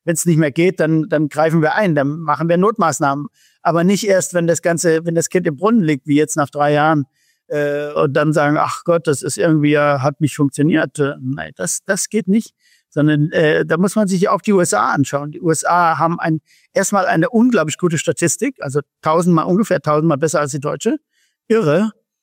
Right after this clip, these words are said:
irre gute Statistik. Woche für Woche haben die Statistik. Und es gibt ungefähr hunderttausend Leute in den U S A, die da jede Woche für Woche drauf gucken. Und auch in der Regierung gibt es ein paar tausend Leute, die nichts tun, als da drauf zu gucken und die Warnlampen hochzuhalten,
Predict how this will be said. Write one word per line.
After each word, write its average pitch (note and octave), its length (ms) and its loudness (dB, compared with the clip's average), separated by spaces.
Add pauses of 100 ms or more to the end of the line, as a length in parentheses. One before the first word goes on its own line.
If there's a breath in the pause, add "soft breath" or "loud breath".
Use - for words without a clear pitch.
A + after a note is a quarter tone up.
(200)
irre A3 240 2
gute D#3 240 0
Statistik. D3 540 -2
Woche F#3+ 240 0
für D3 180 0
Woche G3+ 220 0
haben C#3+ 160 0
die C#3+ 100 0
Statistik. E3 580 -2 (340 loud breath)
Und F3+ 120 0
es F3 120 -2
gibt F#3 260 -2
ungefähr F3 580 2 (240)
hunderttausend F3+ 720 0
Leute E3+ 240 2
in E3 60 2
den F3 60 -2
U F3+ 60 4
S F3 140 0
A, E3+ 100 2
die E3 140 0
da E3 100 2
jede E3+ 380 0
Woche F#3 200 -2
für E3+ 220 0
Woche F3+ 200 0
drauf - 280 -4
gucken. E3+ 240 0
Und D#3 100 0
auch D3+ 100 2
in D#3+ 40 2
der D#3+ 100 2
Regierung E3+ 400 2
gibt D#3+ 200 -2
es C#3+ 100 -2
ein D3 80 -2
paar D#3+ 180 -2
tausend D3+ 280 0
Leute, D#3 260 2 (340 loud breath)
die F3 80 2
nichts G#3 240 0
tun, F#3+ 180 0
als E3 120 -2
da F3 80 -2
drauf F3 240 -2
zu - 80 -6
gucken F#3 260 -2
und F3 140 0
die E3 340 2
Warnlampen E3 480 2
hochzuhalten, D#3+ 600 0